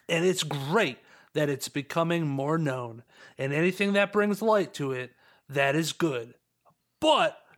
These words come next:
don't assume this movie is based on fact or reality. While it's not well made, the subject slash hero of it, well, do a deep dive before assuming he's the hero he's portrayed as. There are,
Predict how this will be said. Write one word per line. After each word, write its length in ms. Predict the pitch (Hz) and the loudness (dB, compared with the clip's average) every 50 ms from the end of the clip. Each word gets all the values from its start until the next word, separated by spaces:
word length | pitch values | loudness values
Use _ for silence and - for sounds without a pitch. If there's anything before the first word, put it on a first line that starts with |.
| _ _ | _ _
don't 260 | - 143 127 131 147 185 | -4 -4 -2 -2 -2 -2
assume 340 | 202 - - 277 285 277 | 0 0 2 2 2 4
this 200 | 269 302 285 - | 4 2 0 2
movie 440 | 285 294 302 262 202 165 165 180 180 - | 2 2 2 2 2 0 -2 -4 -2 -2
is 200 | 160 143 127 120 | -2 -2 -2 -4
based 380 | - - 123 120 131 - - 208 | -6 -4 -4 -4 -4 -2 -2 -2
on 140 | 208 208 | 0 -2
fact 440 | 196 - - 180 160 165 175 175 - - - - _ _ - | -2 0 0 2 2 2 0 -2 -6 -18 -20 -20 _ _ 0
or 180 | - 277 240 | 2 4 4
reality. 680 | 185 156 139 151 180 180 185 143 131 127 123 123 123 123 _ _ _ - - - - _ | 4 2 2 2 2 4 2 0 0 -4 -8 -12 -18 -20 _ _ _ -20 -20 -20 -12 _
While 300 | 160 160 180 180 185 208 | 2 2 4 4 4 2
it's 180 | 196 196 - | 2 0 0
not 300 | 170 175 214 247 247 214 | 2 2 4 2 4 4
well 200 | 202 202 233 247 | 4 4 6 4
made, 460 | 233 233 254 233 180 143 135 139 139 - - - - - _ _ | 4 4 4 4 4 4 0 -2 -4 -6 -12 -20 -20 -20 _ _
the 100 | 143 131 | -4 -2
subject 680 | - - - - 247 226 196 151 123 135 131 120 - - | 0 -2 2 2 4 4 2 0 0 -4 -4 -4 -6 -6
slash 340 | - 147 131 127 - - - | -4 -4 -4 -4 -6 -4 0
hero 300 | 226 269 294 262 185 147 | 2 2 4 4 4 2
of 120 | 131 127 127 | 0 -2 -4
it, 160 | 131 147 - - - - - - - - - | -6 -8 -8 -12 -20 -20 -20 -20 -20 -6 0
well, 500 | 151 185 208 226 247 269 254 - - _ _ _ _ _ _ _ _ _ _ 190 | 4 4 6 6 4 2 0 -2 -10 _ _ _ _ _ _ _ _ _ _ -8
do 360 | 160 156 240 269 302 302 254 | -2 2 4 4 6 6 4
a 40 | 196 | 2
deep 400 | 147 - - 160 190 190 - _ | 0 -4 -4 -2 -2 -4 -2 _
dive 360 | - 139 127 120 120 117 120 | 0 2 2 2 0 -2 -6
before 360 | 127 - - - 156 151 135 | -10 -6 -2 0 0 0 0
assuming 520 | 120 - - - 175 170 160 151 135 117 | -2 -4 -2 0 0 0 0 -2 -6 -8
he's 320 | - - 165 156 147 131 120 | -8 -6 -4 -4 -4 -4 -8
the 100 | 131 117 | -12 -12
hero 480 | - - 196 214 226 190 151 131 123 | -8 -4 0 2 2 2 2 2 0
he's 220 | 120 143 139 131 120 | -4 -6 -6 -6 -8
portrayed 500 | - - 117 - - 156 151 160 156 131 | -12 -14 -10 -6 -4 0 2 2 2 2
as. 340 | 123 117 117 113 110 - - _ _ _ _ - _ _ - - - _ 147 | -2 -6 -6 -8 -10 -14 -18 _ _ _ _ -20 _ _ -20 -20 -20 _ -8
There 280 | 139 165 196 226 208 151 | 0 2 4 4 4 2
are, 200 | 120 110 - | 0 -2 -6